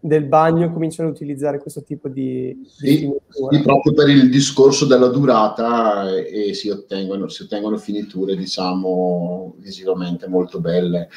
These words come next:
Speaker 2: In questo caso, nel caso della colonnata, abbiamo scelto un P V D rame, che ritenevamo, diciamo, abbastanza in linea con quello che è lo stile della maniglia.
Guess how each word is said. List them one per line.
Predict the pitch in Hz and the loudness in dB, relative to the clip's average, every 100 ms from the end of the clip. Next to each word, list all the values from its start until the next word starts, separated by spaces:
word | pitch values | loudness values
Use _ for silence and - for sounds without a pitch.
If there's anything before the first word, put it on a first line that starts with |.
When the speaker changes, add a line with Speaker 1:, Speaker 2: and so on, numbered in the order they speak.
| - - | -16 0
Speaker 2:
In | 113 | 2
questo | 123 127 135 | 4 2 2
caso, | 131 107 123 156 139 139 | 4 4 4 4 6 6
nel | 127 104 | 6 2
caso | - 101 104 113 | 2 2 2 0
della | 107 107 | 0 0
colonnata, | - 107 113 107 92 113 | 0 2 2 2 -2 -4
abbiamo | 110 98 | -4 -6
scelto | - 95 92 101 | -6 -6 -6 -12
un | |
P | 92 101 | -12 -12
V | 101 | -10
D | 98 | -6
rame, | 95 92 95 117 143 _ _ _ _ _ _ _ _ _ _ _ _ _ _ _ _ _ | -4 -4 -6 -8 -10 _ _ _ _ _ _ _ _ _ _ _ _ _ _ _ _ _
che | - 101 98 | 0 4 4
ritenevamo, | 95 95 107 95 95 90 92 95 92 | 4 0 -2 0 0 0 0 0 0
diciamo, | 90 87 92 92 92 90 | -2 -6 -6 -4 -4 -4
abbastanza | 87 92 - 92 92 92 - 95 92 87 87 _ _ _ _ _ _ _ _ | -4 -6 -8 -8 -8 -8 -8 -6 -6 -6 -10 _ _ _ _ _ _ _ _
in | - 104 | -4 -2
linea | 95 98 101 104 | 0 2 2 0
con | 104 92 | -2 -2
quello | 98 95 | 0 0
che | - | 2
è | |
lo | 92 | 0
stile | 95 - 95 | 0 -4 -2
della | 95 92 | 0 -2
maniglia. | 90 90 95 92 92 87 | -4 -4 -4 -6 -8 -8